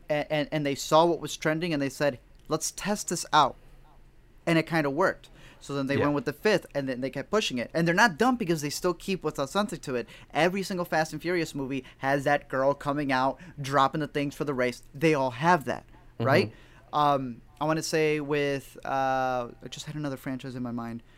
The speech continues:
Speaker 1: But it, it's pretty much just that idea. Or, or Thor would have been the perfect thing, right? You still keep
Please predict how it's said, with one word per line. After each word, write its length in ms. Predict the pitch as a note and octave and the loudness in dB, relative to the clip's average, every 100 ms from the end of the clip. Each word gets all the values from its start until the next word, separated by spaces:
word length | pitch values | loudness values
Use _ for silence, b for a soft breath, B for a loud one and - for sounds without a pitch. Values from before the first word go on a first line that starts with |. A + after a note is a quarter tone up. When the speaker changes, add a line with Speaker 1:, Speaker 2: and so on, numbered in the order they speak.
| b b - - | b b -20 -4
Speaker 1:
But 140 | D3+ F3 | 2 6
it, 100 | G3 | 6
it's 180 | E3 | 4
pretty 180 | - A#3+ | 4 4
much 200 | A#3+ A3 | 4 2
just 220 | F3+ D3 | 2 2
that 180 | C#3+ D3+ | 6 6
idea. 440 | D3+ C#3 D3+ F#3 F3 - - | 6 4 2 2 -2 -4 2
Or, 100 | E3+ | 2
or 120 | E3+ | 2
Thor 340 | - A#3+ D3 - | 6 6 4 0
would 140 | D#3 | 0
have 60 | D3 | 0
been 100 | D3+ | -4
the 60 | |
perfect 280 | D3 D3 D3+ | -4 -6 2
thing, 220 | G3 D3+ B2+ | 2 2 0
right? 180 | D3+ - | 0 0
You 120 | D3+ | -4
still 320 | - - F3+ | -2 2 2
keep 340 | - G3 F3+ | 0 -2 -4